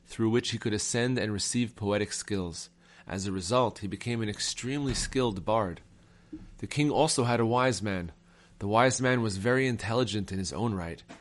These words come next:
but the king showed him a path through which he could ascend and receive wisdom. Through this he became an extraordinarily wise man. The mighty warrior was also a warrior in his own right,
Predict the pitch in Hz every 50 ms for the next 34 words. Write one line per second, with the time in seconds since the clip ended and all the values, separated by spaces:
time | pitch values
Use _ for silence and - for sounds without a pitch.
0 | - - - - - - - 101 - 113 104 - - 139 151 151 - - 127 117
1 | 117 120 123 123 120 - 117 110 98 98 101 - - - - - - - - -
2 | 127 135 131 131 123 - - 117 113 - 104 98 98 - - - 113 113 113 104
3 | 98 - - 95 95 95 - - - 113 110 98 101 110 110 92 - 95 90 87
4 | 82 - - - - _ - - - - - - - - 117 127 151 160 135 123
5 | 104 - - - 98 95 98 - - 113 110 107 101 92 85 - - - - -
6 | 123 131 143 131 127 110 101 95 90 85 87 87 85 85 87 87 82 87 90 87
7 | 85 82 80 80 - _ _ _ _ _ _ _ - - - - - - - -
8 | - - - - - 120 123 131 147 160 160 151 131 117 127 147 160 147 123 110
9 | 104 101 104 98 - 120 147 156 - - 113 107 104 101 92 101 101 95 95 92
10 | 95 95 98 98 98 95 - - 92 101 98 95 95 92 87 - - -